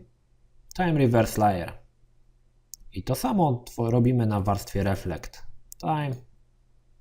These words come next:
Time Reverse Layer. W tym momencie warstwy są puszczone od końca.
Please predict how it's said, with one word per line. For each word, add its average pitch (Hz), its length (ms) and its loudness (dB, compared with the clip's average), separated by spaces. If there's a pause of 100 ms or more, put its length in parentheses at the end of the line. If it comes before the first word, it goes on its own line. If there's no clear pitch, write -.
(500)
Time 131 220 0
Reverse 98 400 -2
Layer. 92 360 -4 (120)
W - 60 -20
tym 262 120 -2
momencie 135 600 2 (500)
warstwy 147 400 6
są 123 240 0
puszczone 107 680 0 (600)
od 247 160 -6
końca. - 380 -6